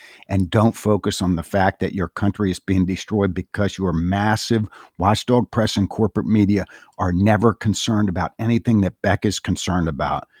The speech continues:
You need to understand that we are only an increase of a few interest points away from not being able to afford anything but the interest on our thirty trillion dollar national debt.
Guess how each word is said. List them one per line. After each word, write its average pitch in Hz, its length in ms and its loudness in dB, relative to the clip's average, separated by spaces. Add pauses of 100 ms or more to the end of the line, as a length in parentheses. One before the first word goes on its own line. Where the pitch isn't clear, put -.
(420)
You 127 160 6
need 160 280 8
to 120 80 2
understand 113 600 0
that 92 100 -6
we 113 140 -2
are 101 140 -2
only 117 320 0
an 104 260 -4
increase 147 640 2
of 95 180 0
a 90 60 -2
few 151 420 2
interest 113 440 -2
points 104 320 -2
away 107 320 0
from 90 280 -4
not 107 240 0
being 110 220 4
able 107 220 0
to 95 100 0
afford 104 520 -2
anything 123 560 2
but 101 240 -4
the 104 180 -2
interest 113 440 -2
on 101 340 -2
our 80 180 -6 (120)
thirty 113 300 4
trillion 98 500 2
dollar 87 320 -2
national 87 460 -4
debt. 78 380 -4